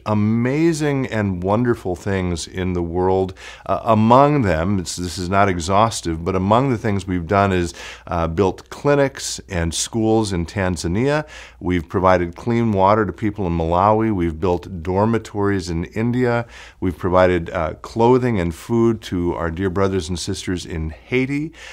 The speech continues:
Um, we've provided, uh, microloans to people in Colombia, as well as, uh, supporting all kinds of ministries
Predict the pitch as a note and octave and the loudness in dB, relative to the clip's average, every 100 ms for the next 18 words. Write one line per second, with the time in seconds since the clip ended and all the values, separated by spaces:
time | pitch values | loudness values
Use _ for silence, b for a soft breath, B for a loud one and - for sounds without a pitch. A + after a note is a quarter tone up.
0 | B - E2+ E2+ F2 G2 - F#2 F#2+ G2 | B -4 -2 0 0 -2 -2 0 4 6
1 | G2 F2+ F2 F#2+ F2 E2+ D2+ C#2 F#2 G2+ | 6 2 0 -2 0 2 0 -2 2 2
2 | A#2+ C#3 B2 A#2+ A#2+ A#2+ A#2+ - - F2 | 2 -2 -2 0 0 0 -4 -6 -4 -4
3 | - G#2 G#2 F#2 E2+ E2 - F2 F#2 A#2 | -4 -6 -4 -4 -4 -6 -4 0 0 2
4 | B2+ B2 B2 B B B B G#2+ G2+ A2 | 2 0 -2 B B B B 0 2 8
5 | C3+ C#3 A2+ G#2 G#2 F#2+ F2+ E2+ - G2 | 10 10 8 4 4 4 4 2 -2 -2
6 | A#2+ A2 G#2 G2+ G2 - - A#2+ B2+ B2+ | 4 4 6 4 4 -2 -6 -2 0 0
7 | G#2+ F2+ F#2 F#2+ F2+ - F#2 F2 E2 | 0 0 0 0 -2 -4 -2 0 -2